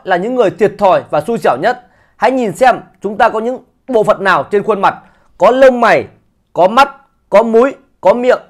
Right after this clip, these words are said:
Bộ phận nào ở vị trí thấp nhất? Đó chính là miệng. Miệng phải làm việc chăm chỉ nhất. Nói chuyện và ăn uống đều phụ thuộc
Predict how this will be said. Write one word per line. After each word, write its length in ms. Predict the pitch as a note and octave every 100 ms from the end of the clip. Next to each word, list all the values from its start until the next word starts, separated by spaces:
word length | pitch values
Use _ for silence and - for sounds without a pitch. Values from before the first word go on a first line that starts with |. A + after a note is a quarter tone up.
| _ _ _ _ -
Bộ 160 | B3
phận 240 | A3 A#3+ G#3+
nào 320 | G3+ E3 - -
ở 120 | D#3
vị 100 | E3
trí 180 | C#3+ A3+
thấp 180 | C4 A#3+
nhất? 240 | C#4 C#4 _ _ _
Đó 120 | F3 F#3
chính 160 | F#3+ B3
là 100 | G3+
miệng. 240 | E3+ F3+ - _ _ _
Miệng 200 | A3 B3
phải 140 | F3+ E3+
làm 160 | F3
việc 220 | F#3 F#3 A3
chăm 160 | B3
chỉ 180 | - D3
nhất. 220 | E3+ B3 - _ _ _ _
Nói 280 | C3+ D#3+ A#3+ C4+
chuyện 180 | C4+ -
và 140 | D#3
ăn 160 | F#3 A3+
uống 320 | G#3 G3+ A3+ _
đều 140 | G3+ G3
phụ 160 | F#3+
thuộc 180 | A3+ F#3